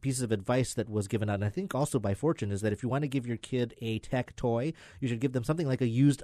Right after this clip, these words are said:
iPhone, because at least there, there are very robust parental controls and there are security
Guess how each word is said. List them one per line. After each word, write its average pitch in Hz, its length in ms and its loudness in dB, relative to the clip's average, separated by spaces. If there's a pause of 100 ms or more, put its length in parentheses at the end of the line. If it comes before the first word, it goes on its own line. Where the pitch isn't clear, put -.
iPhone, 104 600 -2 (260)
because 117 320 0
at 113 100 -2
least 120 280 -2
there, 127 200 6
there 104 280 2
are 95 160 0
very 107 320 0
robust 110 640 2
parental 107 320 0
controls 110 560 0
and 101 160 -6
there 101 160 -2
are 101 160 0
security 113 720 0